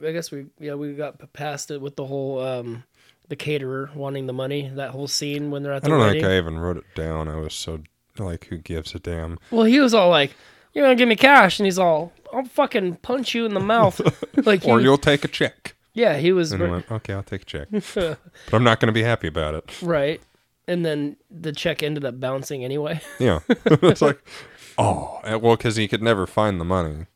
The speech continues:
Speaker 1: Yeah.
Speaker 2: 'Cause the ghost stole it, I guess.
Speaker 1: Suppose, yeah, 'cause he, he was digging under the couch and he found the money band.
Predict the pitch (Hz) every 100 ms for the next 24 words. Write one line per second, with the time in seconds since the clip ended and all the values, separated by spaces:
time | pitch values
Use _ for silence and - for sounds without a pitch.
0 | _ 185 180 156 113 131 92 - 78 92
1 | 90 - - - - 87 76 78 - -
2 | 80 76 76 - 190 - 175 180 202 165
3 | 185 143 113 147 156 151 147 135 156 147
4 | - 147 135 139 147 139 135 139 127 120
5 | 135 135 131 - 123 120 160 139 135 127
6 | 123 123 139 143 127 120 139